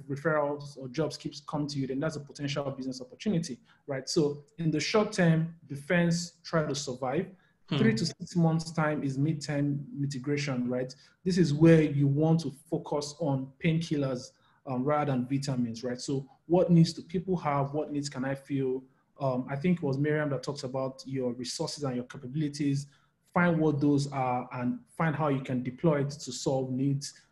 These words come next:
Speaker 1: Um, going back to Ayo Daudu's lean startup, you know, you want to talk to users, build M V Ps really quickly, test it out in the market, iterate, pivot if you need to, um, but always act strategically and quick.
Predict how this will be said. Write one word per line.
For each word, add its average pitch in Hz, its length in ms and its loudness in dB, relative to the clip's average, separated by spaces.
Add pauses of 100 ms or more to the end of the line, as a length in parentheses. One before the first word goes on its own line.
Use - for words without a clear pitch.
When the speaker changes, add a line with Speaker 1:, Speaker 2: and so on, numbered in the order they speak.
(140)
Speaker 1:
Um, 127 280 -2
going 170 180 8
back 147 200 4
to 143 80 -4
Ayo 135 280 0
Daudu's 139 480 4
lean 143 220 4
startup, 131 540 -2
you 135 80 -4
know, 127 260 -2 (240)
you 143 80 0
want 165 160 4
to 170 100 -4
talk 190 200 0
to 175 100 0
users, 151 480 4
build 180 280 6
M 160 160 6
V 156 120 4
Ps 151 240 0
really 151 180 0
quickly, 143 520 -2 (380)
test 180 220 0
it 165 60 4
out 151 200 2
in 143 60 0
the 131 60 2
market, 139 540 0 (180)
iterate, 170 520 2 (340)
pivot 185 360 4
if 165 200 2
you 147 60 0
need 151 220 0
to, 135 380 0 (240)
um, 135 240 0
but 131 320 -2
always 170 400 6
act 143 300 -4 (120)
strategically 143 760 -2
and 123 140 -4
quick. 233 280 -4